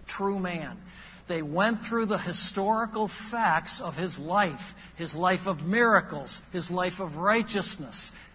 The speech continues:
his death on the cross as an atoning sacrifice for sin, and his resurrection from the dead validating that sacrifice. Believe on that Jesus.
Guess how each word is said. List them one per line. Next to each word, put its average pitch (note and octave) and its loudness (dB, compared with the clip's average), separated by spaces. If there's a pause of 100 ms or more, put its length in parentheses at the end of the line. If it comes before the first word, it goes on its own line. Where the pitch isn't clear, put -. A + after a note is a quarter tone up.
(500)
his C3+ -10 (140)
death F3+ 0
on G3 -2
the G3 -4
cross F3 -4 (520)
as C#3 -14
an B2+ -12
atoning F#3+ -4
sacrifice F3 -6
for E3 -12
sin, D#3 -12 (420)
and E3+ -14
his - -14 (120)
resurrection E3 -2
from D3+ -4
the C#3+ -6 (140)
dead C#3+ -2 (580)
validating C3+ 2 (240)
that C3+ -8
sacrifice. - -12 (640)
Believe D#3+ 0
on E3+ 2
that E3 -2
Jesus. - -14